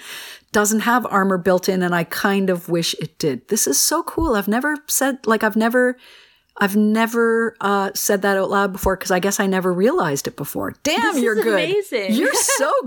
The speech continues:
Speaker 1: good.
Speaker 2: Okay, I have one more question.
Speaker 1: Yeah.
Speaker 2: Um, what, what for you is the relationship between spirituality and sport?
Speaker 1: Oh, Oh, you're gonna be so, like, you're gonna regret you asked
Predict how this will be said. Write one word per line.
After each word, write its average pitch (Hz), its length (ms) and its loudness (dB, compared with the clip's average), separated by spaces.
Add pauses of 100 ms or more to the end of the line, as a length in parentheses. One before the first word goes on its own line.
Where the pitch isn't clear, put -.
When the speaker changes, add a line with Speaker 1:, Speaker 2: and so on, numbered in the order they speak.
(120)
Speaker 1:
good. 262 800 0
Speaker 2:
Okay, 285 340 -2
I 247 80 2
have 294 260 2
one 277 160 2
more 277 160 0
question. 247 560 -2
Speaker 1:
Yeah. 202 680 0 (240)
Speaker 2:
Um, 233 400 0 (320)
what, 320 260 0 (280)
what 302 340 0
for - 180 -4
you 269 480 2
is 233 380 -4 (260)
the 240 80 0
relationship 233 760 0
between 214 720 0 (680)
spirituality 220 840 2
and 185 140 0
sport? - 600 -2 (1040)
Speaker 1:
Oh, 180 720 2 (240)
Oh, 190 180 4
you're 185 240 0
gonna 196 200 0
be 170 140 -2
so, 165 840 0
like, 165 440 -4
you're 180 60 -2
gonna 180 200 0
regret 165 520 0
you 156 200 0
asked 156 540 0